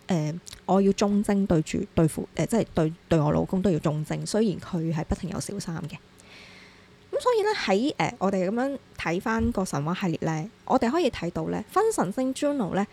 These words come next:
就係會代表一啲嘅，呃，喺婚姻生活嘅一個，呃，點樣，你點樣追求自己嘅一個婚姻生活啦，同埋一對一嘅關係，同埋有某啲嘅心理嘅需求嘅喺個關係上面嘅。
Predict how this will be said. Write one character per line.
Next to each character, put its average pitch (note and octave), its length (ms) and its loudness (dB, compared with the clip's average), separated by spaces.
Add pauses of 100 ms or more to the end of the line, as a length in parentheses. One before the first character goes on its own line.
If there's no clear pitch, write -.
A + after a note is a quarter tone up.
(340)
就 A#3+ 100 2
係 G#3 160 0
會 G#3 140 2
代 F3+ 360 0
表 F3 140 0
一 A3+ 60 2
啲 B3 240 -4 (120)
嘅， D#3 420 -2
呃， C#3+ 280 -6 (180)
喺 A3 260 0
婚 D4+ 220 0
姻 D4+ 180 -2
生 C#4+ 400 -2
活 F#3+ 160 2 (240)
嘅 F#3 140 0
一 G#3 140 -2
個， D#3+ 340 -2 (920)
呃， F#3+ 220 -4 (100)
點 G#3+ 120 0
樣， B3 140 2
你 G#3+ 140 2
點 F#3+ 140 -2
樣 A3 100 0
追 B3+ 180 4
求 - 160 -2
自 - 120 -6
己 D#3+ 120 0
嘅 F#3 120 0
一 G3+ 120 0
個 G3+ 100 -4
婚 G#3+ 200 -2
姻 A#3 140 2
生 B3 200 4
活 A3 80 4
啦， G#3+ 200 2
同 F#3+ 120 -6
埋 D#3 80 -6
一 - 120 -4 (160)
對 F#3 180 4
一 - 340 -4
嘅 D#3 80 0 (100)
關 F#3+ 320 4
係， E3+ 160 -2
同 D3 120 -6
埋 D3 180 -6
有 D#3 80 -4
某 D#3 200 -6
啲 A#3+ 100 -2
嘅 F#3+ 100 -4
心 B3 440 0
理 F#3 160 0
嘅 E3 80 2
需 - 140 -4 (220)
求 - 160 -12 (100)
嘅 D3+ 140 -6
喺 E3 120 -6
個 F3 120 -4
關 F#3+ 280 -4
係 F#3+ 120 -2
上 - 220 -8
面 B1 220 -8
嘅。 - 60 -12